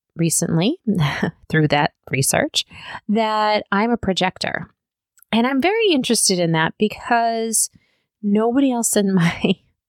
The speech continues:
my husband is a manifesting generator, my youngest son is a manifesting generator, and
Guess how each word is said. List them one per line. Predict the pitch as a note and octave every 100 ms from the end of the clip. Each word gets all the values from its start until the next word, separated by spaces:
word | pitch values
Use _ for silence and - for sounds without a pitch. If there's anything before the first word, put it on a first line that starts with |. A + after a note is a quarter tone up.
| _ _ - - -
my | G3
husband | F3 G#3 A3+ A#3 A3
is | F3+ F3
a | E3+ E3+
manifesting | E3+ D#3 D3+ D#3 - D#3+ D#3+
generator, | A#3 B3 A#3 A3+ A3 A3 G#3+
my | E3+ D#3+
youngest | D#3+ F3 F#3 F3+
son | - F3+
is | F3
a | F3+
manifesting | F3 E3+ E3+ D#3+ F3 E3+
generator, | E3+ E3 E3 E3 D#3+ D#3+ -
and | E3 D#3+ D#3 D#3+